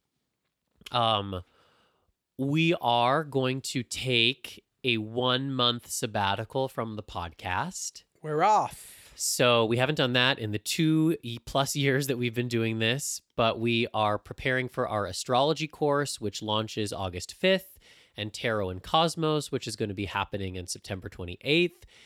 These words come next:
Speaker 1: And so there's a lot on our plates that we really wanna be able to sink our teeth into and to prepare. So we appreciate your understanding that we are taking a month off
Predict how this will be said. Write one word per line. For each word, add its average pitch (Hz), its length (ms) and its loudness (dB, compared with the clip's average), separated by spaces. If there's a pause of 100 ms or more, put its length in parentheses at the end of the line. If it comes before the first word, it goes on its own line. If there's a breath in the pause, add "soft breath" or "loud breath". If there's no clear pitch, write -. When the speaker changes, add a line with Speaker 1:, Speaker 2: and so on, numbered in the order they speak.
(280 loud breath)
Speaker 1:
And 107 100 -6
so 117 160 0
there's 110 200 0
a 104 40 -4
lot 117 400 2
on 123 100 -4
our 107 120 0
plates - 380 -4
that 92 120 -8
we 98 120 -6
really 107 280 -2
wanna 104 180 -4
be 98 120 -4
able 95 160 -4
to 92 60 -8
sink 95 260 -8
our 87 100 -8
teeth - 320 -4
into 139 320 -4
and 107 80 -6
to 101 80 -10
prepare. 120 600 -2 (260 soft breath)
So - 160 -6
we 101 120 -2
appreciate 135 680 -2
your 110 160 -10
understanding 110 1040 -4
that 92 120 -10
we 117 340 0
are 85 140 -10
taking 120 400 -6
a 80 60 -10
month 98 440 -4
off 110 520 2